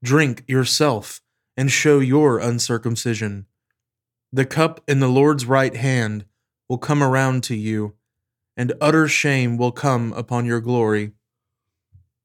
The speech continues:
The violence done to Lebanon will overwhelm you,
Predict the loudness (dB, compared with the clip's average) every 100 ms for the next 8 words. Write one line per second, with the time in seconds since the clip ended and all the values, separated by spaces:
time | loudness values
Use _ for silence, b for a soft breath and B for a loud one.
0 | _ _ _ _ _ 0 2 4 4 4
1 | 0 0 0 2 2 0 -2 0 0 0
2 | -2 -2 -6 -4 -2 0 0 0 0 0
3 | 0 -4 -4